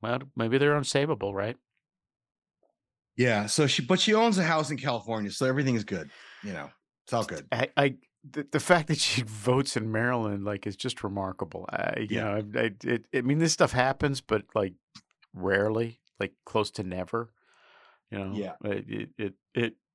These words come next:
Speaker 2: But he checked
Speaker 1: I,
Speaker 2: his box. He
Speaker 1: I've
Speaker 2: checked
Speaker 1: been
Speaker 2: his boxes, you know. So,
Speaker 1: Well,
Speaker 2: uh,
Speaker 1: you know, I mean, when you're, when you're, when you're down to, "Hey, I'm gonna pick a," what, what was it, a black female, right? Is that, that how he characterized it? "I'm gonna pick
Speaker 2: I
Speaker 1: a black
Speaker 2: believe
Speaker 1: female."
Speaker 2: that was,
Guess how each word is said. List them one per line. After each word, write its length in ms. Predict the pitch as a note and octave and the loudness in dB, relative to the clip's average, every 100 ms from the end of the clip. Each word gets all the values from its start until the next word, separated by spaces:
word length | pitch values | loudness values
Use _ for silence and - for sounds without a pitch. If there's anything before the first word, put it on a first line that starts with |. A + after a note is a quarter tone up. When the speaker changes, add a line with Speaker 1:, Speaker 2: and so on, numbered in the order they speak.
| _ _ _ _ _ _ _ - | _ _ _ _ _ _ _ 2
Speaker 2:
But 100 | E3+ | 2
he 80 | F#3+ | 4
checked 320 | - F#3+ - | 2 4 4
Speaker 1:
I, 40 | |
Speaker 2:
his 100 | F3+ | 4
box. 600 | C3+ C3+ C#3 - - - - | 2 2 2 0 -8 -8 0
He 60 | |
Speaker 1:
I've 80 | C3 | 2
Speaker 2:
checked 200 | B2 A#2 | 4 4
Speaker 1:
been 80 | F3+ | 2
Speaker 2:
his 80 | D3+ | 2
boxes, 640 | E3+ E3 - D3 C#3 A#2+ | 4 2 2 0 0 -2
you 120 | D3 | -2
know. 360 | C#3 B2 C3+ C3+ _ _ _ _ _ _ | 0 2 2 0 _ _ _ _ _ _
So, 540 | - B2+ A2 G#2 G2 - | -6 0 2 2 0 -2
Speaker 1:
Well, 420 | D#3+ F#3 E3 D3+ | 2 6 6 6
Speaker 2:
uh, 20 | C#3+ | 4
Speaker 1:
you 140 | D#3+ | 4
know, 180 | D3 C3 | 4 2
I 40 | |
mean, 260 | B2 B2 A#2+ | 2 2 2
when 120 | B2+ | 2
you're, 200 | A#2 G#2+ - | 2 0 -4
when 160 | B2+ A#2+ | -2 2
you're, 220 | A#2+ A2+ | 2 0
when 180 | B2+ A#2+ | -2 -2
you're 140 | A2 | -2
down 380 | G#2 C3 C3 C3 | 0 2 2 0
to, 380 | - A2+ A2+ G2+ | -4 -2 -2 0
"Hey, 200 | B2+ B2 | 2 2
I'm 160 | G#2+ | 0
gonna 300 | G#2 A2 A2 - | -2 -4 -4 -6
pick 260 | - A2 - | -4 -4 -2
a," 200 | G2+ G2 A#2+ _ _ _ _ - | -6 -6 -10 _ _ _ _ -6
what, 200 | B2+ - | -6 -4
what 120 | C#3+ | -4
was 100 | C#3+ | -2
it, 60 | C3+ | 0
a 20 | |
black 180 | A2+ A#2 | 0 0
female, 340 | - C3+ C#3+ B2+ | -2 -4 -6 -6
right? 180 | B2 | -8
Is 80 | B2 | -4
that, 220 | A2 A2+ - | -4 -2 -2
that 140 | A2+ | 0
how 100 | B2 | 0
he 80 | A#2+ | -4
characterized 560 | A#2 C3 B2+ C#3+ C#3 - | -6 -8 -8 -8 -8 -14
it? 80 | D#3 _ _ - | -20 _ _ 0
"I'm 80 | |
gonna 100 | B2 | 2
pick 120 | A2+ G2 | 2 0
Speaker 2:
I 60 | |
Speaker 1:
a 20 | |
black 140 | G2 A2+ | 2 2
Speaker 2:
believe 140 | G2 | 2
Speaker 1:
female." 120 | F2 | -4
Speaker 2:
that 100 | E2 | -6
was, 120 | F2 | -10